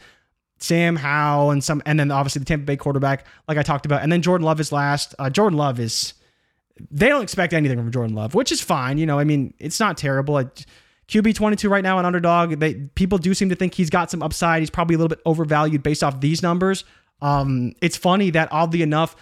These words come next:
both Bryce Young and C J Stroud have better projections than Jordan Love. Thirty-two fifty for his passing yards, twenty-one and a half for his touchdowns, and twelve and a half picks with no rushing component because we haven't seen anything from Love. But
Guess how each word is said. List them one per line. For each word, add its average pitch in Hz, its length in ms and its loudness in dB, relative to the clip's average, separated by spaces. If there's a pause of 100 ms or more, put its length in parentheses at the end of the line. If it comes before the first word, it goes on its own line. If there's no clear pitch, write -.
(180)
both 175 260 2
Bryce 180 240 2
Young 165 260 0
and 170 260 0
C 170 140 -2
J 160 140 2
Stroud 156 460 0 (200)
have 147 180 0
better 151 200 2
projections 147 580 0
than 147 220 2
Jordan 147 260 2
Love. 147 280 2 (320)
Thirty-two 185 340 0
fifty 180 260 0
for 165 160 0
his 151 80 0
passing 165 380 -2
yards, 156 280 0
twenty-one 170 640 0 (280)
and 156 100 0
a 151 40 0
half 160 340 0
for 160 180 -2
his 147 140 0
touchdowns, 156 420 0
and 143 100 -2
twelve 151 200 2
and 147 60 2
a 139 40 2
half 135 180 -2
picks - 320 -2 (200)
with 147 120 0
no 156 200 2
rushing 156 260 0
component 147 480 0
because 135 220 -4
we 135 100 2
haven't 135 220 0
seen 151 180 0
anything 143 220 0
from 135 120 -2
Love. 139 260 2
But 143 260 -2